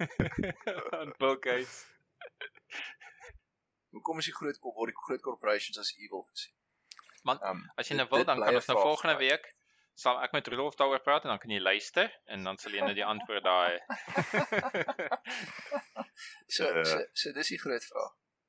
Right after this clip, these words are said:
Speaker 2: Enige s-, diens waarvoor jy opteken, aanvaar jy dat sekere van jou privacies encroach gaan word?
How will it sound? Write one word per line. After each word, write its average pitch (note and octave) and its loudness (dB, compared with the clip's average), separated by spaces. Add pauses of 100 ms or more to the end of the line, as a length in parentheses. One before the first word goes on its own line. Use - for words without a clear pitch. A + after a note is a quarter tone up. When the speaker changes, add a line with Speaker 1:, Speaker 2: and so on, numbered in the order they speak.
Speaker 2:
Enige G#3+ -2
s-, - -4
diens C#3+ -2
waarvoor D3+ -4
jy A2+ -2
opteken, C#3+ -8 (260)
aanvaar E3 -4
jy A#2 -2 (120)
dat - -4 (120)
sekere - -4
van C3+ -8
jou A#2+ -6
privacies A#2 -2 (420)
encroach - 2
gaan A#2+ -4
word? A#2 -8